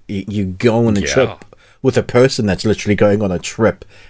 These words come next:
Speaker 1: It feels like an acid trip, and yet you can visualize the story of what he was trying to tell. F-, so many years in the making. What was it, like, thirty or forty years
Speaker 2: Yeah,
Speaker 1: that
Speaker 2: something,
Speaker 1: he
Speaker 2: yeah,
Speaker 1: was
Speaker 2: it was
Speaker 1: doing on the
Speaker 2: insane.
Speaker 1: weekends and, and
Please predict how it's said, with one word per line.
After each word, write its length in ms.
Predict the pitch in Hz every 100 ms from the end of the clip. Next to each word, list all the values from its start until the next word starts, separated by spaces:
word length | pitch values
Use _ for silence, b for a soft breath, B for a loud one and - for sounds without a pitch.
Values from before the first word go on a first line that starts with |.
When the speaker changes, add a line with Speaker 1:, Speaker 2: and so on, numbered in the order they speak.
| -
Speaker 1:
It 80 |
feels 280 | 98 127 131
like 160 | 113 95
an 60 | 95
acid 260 | 92 82
trip, 280 | - 104 -
and 120 | 92
yet 260 | 101 113 -
you 180 | 104 117
can 380 | 117 117 117 104
visualize 520 | 90 104 107 98 92
the 100 | -
story 480 | 98 - 95 107 127
of 140 | 90 -
what 140 | 87
he 80 | 95
was 140 | 92
trying 260 | - 95 92
to 80 | 82
tell. 340 | - 131 76 B B B _ -
F-, 380 | - - - -
so 420 | - - - 123
many 200 | 160 127
years 340 | 98 110 113 95
in 100 | 98
the 80 | 90
making. 440 | 90 127 - 78
What 120 | 117
was 120 | 131
it, 40 | 80
like, 160 | 65
thirty 400 | - - 95 127
or 40 | 98
forty 240 | - 107
years 380 | 104 87 117 131
Speaker 2:
Yeah, 180 | 87 71
Speaker 1:
that 80 | 67
Speaker 2:
something, 200 | - 104
Speaker 1:
he 80 | 101
Speaker 2:
yeah, 60 |
Speaker 1:
was 100 | 101
Speaker 2:
it 40 | 90
was 60 |
Speaker 1:
doing 240 | 113 113 110
on 100 | 98
the 60 | 90
Speaker 2:
insane. 100 | 90
Speaker 1:
weekends 640 | 110 104 107 110 117 98
and, 180 | 87 85
and 320 | 85 82 80